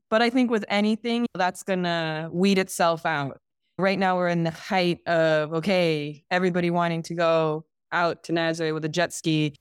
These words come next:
and be the guy who rides the biggest wave in the world. But I think in time, that will subside, and then it'll be what it's meant to be, which is just this arena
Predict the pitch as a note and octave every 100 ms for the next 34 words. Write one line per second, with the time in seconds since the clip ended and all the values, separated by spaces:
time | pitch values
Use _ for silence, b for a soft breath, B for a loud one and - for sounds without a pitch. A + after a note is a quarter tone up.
0 | _ D#3 D#3+ D3+ - F#3+ F3 F3 E3+ D#3+
1 | E3 F3 E3 E3 D#3+ E3 D#3+ D#3+ D#3 E3+
2 | D#3 D3+ D3+ E3+ D3+ D3+ D#3+ D3 C#3+ -
3 | _ _ _ F3 E3 - E3+ D#3+ D#3+ D#3+
4 | - F3 E3 E3 D#3 D3+ D#3 _ _ _
5 | _ _ D#3 D#3 D#3+ D#3 E3 - - E3
6 | D#3 D3 C#3+ - D#3+ D#3+ D#3 D3+ D3+ D3+
7 | D#3 D3 C#3+ C#3+ _ _ _ _ D#3+ D3
8 | C#3+ E3 D#3 D#3 C#3+ C#3 C#3+ C#3 C#3+ C3+
9 | C#3 - - D3 - - _ _ _ -
10 | D#3+ - D#3+ D#3 E3 E3+ D#3+ D3+ D#3